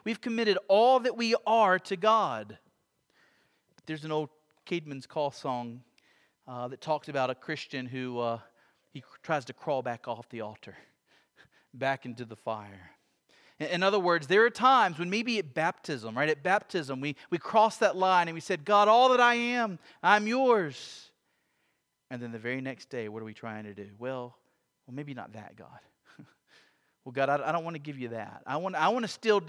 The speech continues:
make my decisions about that, Father." Um,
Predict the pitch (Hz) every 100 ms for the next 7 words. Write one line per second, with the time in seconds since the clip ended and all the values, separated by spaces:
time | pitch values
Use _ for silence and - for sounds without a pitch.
0 | 180 175 170 165 160 151 180 151 147 131
1 | 123 117 123 120 - _ _ _ _ -
2 | 104 95 95 _ _ _ _ _ _ _
3 | _ _ _ 120 117 113